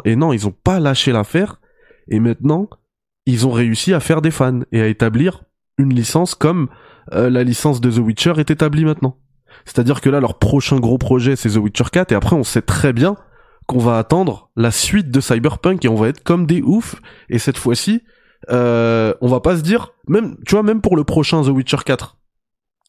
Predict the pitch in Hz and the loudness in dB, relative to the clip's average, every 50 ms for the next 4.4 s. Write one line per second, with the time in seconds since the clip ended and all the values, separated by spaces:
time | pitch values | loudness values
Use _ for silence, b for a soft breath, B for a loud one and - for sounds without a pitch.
0 | _ - 120 120 113 110 120 113 - 151 151 151 185 175 147 147 151 147 127 110 | _ -2 0 0 2 0 0 -2 -2 -2 -2 0 0 0 2 2 0 0 0 0
1 | 101 B B B B B B B B - 131 127 127 123 117 110 113 120 127 127 | -2 B B B B B B B B -2 0 2 2 2 0 0 0 0 0 -2
2 | - - 147 135 - 127 120 113 113 117 113 - 120 - - 143 127 113 110 104 | 0 -2 -2 -2 0 -2 -2 0 -2 -2 -2 -2 -2 -2 0 0 0 0 0 -2
3 | 107 98 107 113 - - 147 147 143 120 107 104 - 113 101 110 98 78 107 104 | -2 -2 -2 -2 -2 -2 -2 0 0 0 0 0 0 0 0 0 0 0 -2 0
4 | 101 107 104 104 104 104 101 | 0 0 0 2 0 0 -2